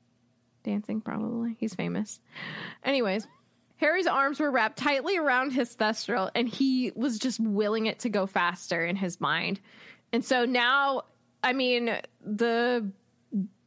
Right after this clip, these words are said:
the bananasness of taking off on a thestral, he's flying. Now he's, his mind is starting to go back to what he was thinking of before. So he's starting to ask questions.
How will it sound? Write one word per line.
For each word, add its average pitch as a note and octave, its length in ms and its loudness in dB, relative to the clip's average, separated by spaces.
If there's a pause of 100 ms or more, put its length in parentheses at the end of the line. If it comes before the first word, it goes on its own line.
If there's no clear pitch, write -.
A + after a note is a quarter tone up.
(120)
the A3+ 80 2
bananasness C4 960 2
of A#3 180 0
taking C4+ 440 0
off A#3 320 2
on A3 200 2
a A3+ 60 0
thestral, G#3+ 500 0
he's A3+ 200 -2
flying. A#3 400 0
Now A#3+ 240 2
he's, B3+ 340 -2
his A#3 200 0
mind A#3+ 280 2
is A#3 100 -2
starting A3 300 0
to B3+ 80 -2
go G#3+ 160 2
back G3 260 2
to A#3+ 100 -2
what G3 120 -2
he G3 80 0
was F#3 140 -2
thinking F#3 280 -2
of F3 160 -2
before. - 380 -8 (600)
So C4 120 0
he's B3+ 140 0
starting B3+ 260 2
to C4 80 2
ask A#3+ 240 0
questions. G3+ 580 0